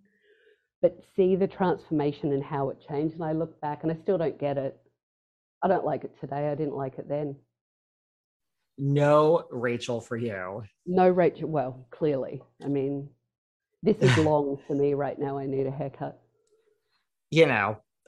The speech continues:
Speaker 2: I get it. Is there any one style that you, you know, like, like the Vidal Sassoon bob, or was there any something where you're just like,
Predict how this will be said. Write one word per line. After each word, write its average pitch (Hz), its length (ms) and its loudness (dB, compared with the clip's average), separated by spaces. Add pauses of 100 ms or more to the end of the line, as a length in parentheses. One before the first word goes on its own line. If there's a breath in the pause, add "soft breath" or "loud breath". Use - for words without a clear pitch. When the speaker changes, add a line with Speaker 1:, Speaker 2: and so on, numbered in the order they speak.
Speaker 2:
I 120 100 -4
get 104 240 -2
it. 98 200 -10
Is 165 120 8
there 180 240 6
any 185 280 8
one 143 580 4
style 127 460 4
that 127 180 -2
you, 123 300 0
you 151 140 4
know, 139 140 8
like, 110 260 0 (540)
like 117 220 -4
the 135 80 2
Vidal 127 460 4
Sassoon 147 640 -2
bob, 147 520 6
or 120 80 2
was 123 140 0
there 143 160 2
any 160 220 2
something 143 420 0
where 123 80 2
you're 117 180 -4
just 113 220 -6
like, 101 340 -4